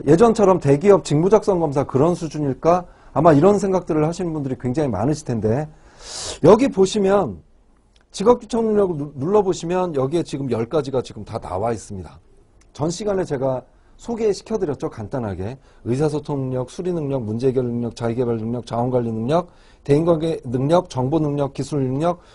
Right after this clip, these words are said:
조직이해 능력, 직업윤리 이렇게 나와 있습니다. 그리고 나서 밑에 보시면, 요거는 지워버려야 되겠죠. 밑에 보시면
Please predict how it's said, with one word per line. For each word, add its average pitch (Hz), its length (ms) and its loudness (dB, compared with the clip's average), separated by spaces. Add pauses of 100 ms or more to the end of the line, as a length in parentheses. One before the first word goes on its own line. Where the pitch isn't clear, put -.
(120)
조직이해 151 460 2
능력, 139 380 0
직업윤리 104 640 -2 (400)
이렇게 202 180 0
나와 117 300 0
있습니다. 85 440 -10 (720)
그리고 262 320 6
나서 202 600 6
밑에 180 400 0
보시면, 127 640 0 (1200)
요거는 123 300 0
지워버려야 123 500 4
되겠죠. 92 500 -6 (800)
밑에 190 320 6
보시면 170 640 2